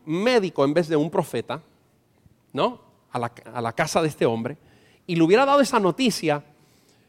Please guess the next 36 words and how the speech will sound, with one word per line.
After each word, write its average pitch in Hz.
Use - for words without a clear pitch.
el 160
médico 311
le 226
pudiera 180
haber 202
dicho 185
algo, 160
pero 151
si 196
es 220
una 285
persona 190
de 147
fe, 151
todavía 160
le 180
queda 208
la 143
palabra 147
de 143
Dios, 208
¿verdad? 147
Porque 135
¿cuántas 214
veces 220
a 175
nosotros 196
de 165
repente 151
el 156
médico 170
nos 156
ha 175
diagnosticado 151
con 147
algo 160